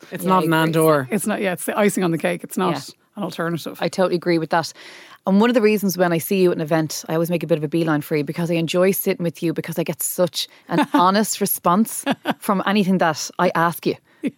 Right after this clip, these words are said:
Speaker 2: You know, and I'm, I'm obviously pretty honest with my responses on how I feel about, like, things that I've had done. But one thing, and again, it's probably a little bit controversial, that as an influencer, through my time and what I've learned, say, in the last, say, even five or six years of, like, a bit of a boom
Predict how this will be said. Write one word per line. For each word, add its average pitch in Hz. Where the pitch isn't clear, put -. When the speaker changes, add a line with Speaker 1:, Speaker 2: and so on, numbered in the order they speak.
Speaker 2:
You 240
know, 202
and 240
I'm, 349
I'm 370
obviously 170
pretty 160
honest 151
with -
my 180
responses 156
on 160
how 156
I 160
feel 156
about, 147
like, 151
things 156
that 151
I've 151
had 147
done. 165
But 208
one 240
thing, 240
and -
again, 214
it's 208
probably 202
a -
little 196
bit 180
controversial, 190
that 180
as 220
an 233
influencer, 170
through 220
my 196
time 170
and 156
what 147
I've 147
learned, 151
say, 156
in 156
the 147
last, 147
say, -
even 247
five 170
or 165
six -
years 151
of, 147
like, 151
a 151
bit 180
of 170
a 165
boom 165